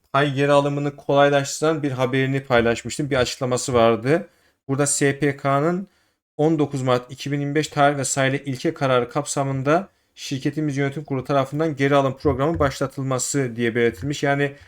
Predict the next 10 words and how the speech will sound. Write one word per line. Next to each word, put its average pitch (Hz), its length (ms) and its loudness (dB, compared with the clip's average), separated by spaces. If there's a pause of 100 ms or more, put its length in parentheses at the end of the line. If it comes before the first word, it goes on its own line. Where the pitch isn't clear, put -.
(140)
şirketlerin 156 640 -2
artık 147 380 -4
geri 147 220 4
alımları 147 440 2
eskisine 147 580 -4
göre 143 400 2 (420)
daha 143 360 2
rahat 139 260 2
olacak 135 380 0
gözüküyor. 135 680 -2